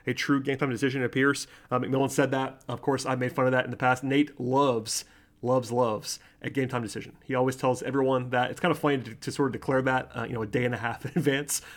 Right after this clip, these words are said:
but, uh, that's what the Hawks seem to be doing. As far, as far as anybody that's questionable, it's gonna be the answer. But Trae then told Chris Kirchner, um, that it was too early to say if he could play the, if he could play on Thursday as of Wednesday afternoon.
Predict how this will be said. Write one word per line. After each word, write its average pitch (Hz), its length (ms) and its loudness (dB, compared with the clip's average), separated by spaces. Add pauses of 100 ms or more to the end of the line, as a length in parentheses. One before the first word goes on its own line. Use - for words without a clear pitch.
(160)
but, 127 140 2
uh, 117 80 0
that's 123 200 -2
what 139 120 -2
the 120 60 0
Hawks 127 200 2
seem 143 140 2
to 131 80 0
be 123 80 0
doing. 190 420 10 (140)
As 131 100 -4
far, 151 120 2
as - 100 -6
far 147 100 2
as 127 100 -2
anybody 151 240 6
that's 135 120 2
questionable, 143 560 2 (200)
it's - 100 -12
gonna 135 120 2
be 127 60 -2
the 123 100 0
answer. 131 380 2 (600)
But 143 140 4
Trae 170 220 8
then 143 200 4
told 143 220 4
Chris 135 160 0
Kirchner, 139 480 2 (280)
um, 131 180 2
that 131 80 2
it - 40 0
was - 100 -4
too - 180 0
early 156 220 10
to 143 40 2
say 160 140 4
if 135 80 6
he 135 60 0
could 127 120 0
play 143 120 4
the, 143 160 0
if 123 80 -2
he 147 80 2
could 143 100 -4
play 139 380 2
on 131 220 0
Thursday 135 360 2
as 120 160 -2
of 113 120 -8
Wednesday 123 340 0
afternoon. 127 560 -2